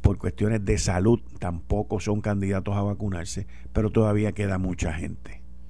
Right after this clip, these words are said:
¿Queremos soltar el caballo jalda abajo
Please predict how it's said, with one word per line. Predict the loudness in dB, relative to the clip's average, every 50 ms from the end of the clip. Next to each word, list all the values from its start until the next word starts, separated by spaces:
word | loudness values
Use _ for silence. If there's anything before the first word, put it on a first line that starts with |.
| -10 -10 -10 -10 -10 -10 -10 -10 -10 -10 -10 -10 -10 -2 4
¿Queremos | 6 8 8 8 6 6 6 6 6 6 4 2 0 2
soltar | 4 4 4 2 4 2 4 4 4 4
el | 2 0 0
caballo | 2 2 4 4 4 4 4 4 2 4
jalda | 4 2 2 4 4 4
abajo | 4 4 4 4 4 4 6 6 6 4 2 0